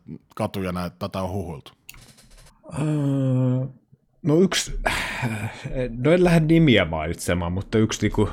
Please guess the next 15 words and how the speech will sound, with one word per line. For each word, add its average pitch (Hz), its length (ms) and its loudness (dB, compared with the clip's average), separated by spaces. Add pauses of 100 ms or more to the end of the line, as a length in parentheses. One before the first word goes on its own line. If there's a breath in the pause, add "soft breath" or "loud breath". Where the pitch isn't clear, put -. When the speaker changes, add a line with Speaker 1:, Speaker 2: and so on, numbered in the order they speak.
(180)
Speaker 2:
tällainen 95 320 -2 (720)
poliisis-, 98 760 2
poliisis 110 540 4
miehiä, 98 560 2
elikkä 82 360 -6 (720 loud breath)
Kissalan 82 580 0
poikia, 73 600 -4
niin 65 180 -10
tota - 340 -12
kertoo, 85 460 -6
että - 180 -10
tuolla 107 240 -8
Sturen 90 600 -2
kadulla - 760 -6 (500 loud breath)
kolmetoista 67 880 -2